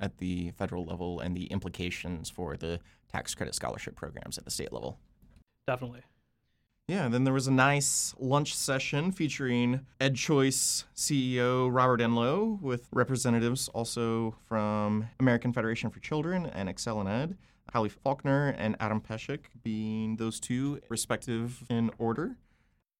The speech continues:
Speaker 2: Yeah, this was a group, I thought, that just had a lot of experience and perspective on the school choice movement and kind of gave their recollections of the past twenty or so years of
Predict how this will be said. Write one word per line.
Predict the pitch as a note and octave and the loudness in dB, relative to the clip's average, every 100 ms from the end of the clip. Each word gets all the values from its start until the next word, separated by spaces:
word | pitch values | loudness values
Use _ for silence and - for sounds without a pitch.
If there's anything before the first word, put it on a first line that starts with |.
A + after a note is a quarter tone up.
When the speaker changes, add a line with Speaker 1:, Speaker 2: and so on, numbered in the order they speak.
| _ _ _ _ | _ _ _ _
Speaker 2:
Yeah, | D#3 D#3 D3 | 6 8 8
this | G#3+ | 6
was | A3 | 4
a | C3+ | 4
group, | C3+ C3 B2 | 6 6 6
I | C3 B2+ | 2 2
thought, | - B2 A#2+ | 4 2 2
that | B2 | 0
just | B2+ A#2 | 0 2
had | C3 A#2+ | 2 2
a | |
lot | A#2+ B2 | 2 2
of | A#2+ A#2 A2 - | 0 -4 -8 -6
experience | C3 - B2 B2+ B2+ A#2 | -2 0 4 4 2 0
and | B2 | -2
perspective | A2+ - B2+ A#2 B2+ A#2+ A#2+ - - | -4 0 0 0 -2 -2 -4 -6 0
on | A#2 A#2 A2+ A2+ A2 | 0 0 -6 -10 -4
the | A2+ | -2
school | - C3 | 2 0
choice | B2 B2+ A2+ - | 2 0 0 4
movement | D#3+ D3+ D3+ D3 | 6 8 6 4
and | D3 B2 A#2+ A#2+ A2+ _ _ - | 2 2 2 -2 -8 _ _ -2
kind | C#3 | 2
of | A#2+ A2+ | 2 0
gave | B2 A#2+ A#2 A2+ | -2 0 -2 -4
their | A#2+ A#2+ | 0 4
recollections | B2+ B2 A#2+ B2 - B2+ B2+ C#3+ | 4 4 2 2 2 0 0 0
of | C3 A#2 A2+ A2 - | 2 2 0 -4 -4
the | - | -2
past | B2+ B2 A#2 - | 2 0 0 -2
twenty | C#3 B2 | -2 0
or | A#2 | 0
so | A2+ C3 | 0 -2
years | A#2 A#2+ C3 C3 A#2 | 0 0 0 0 0
of | - A#2+ A2+ A2 - | -2 -2 -4 -6 -10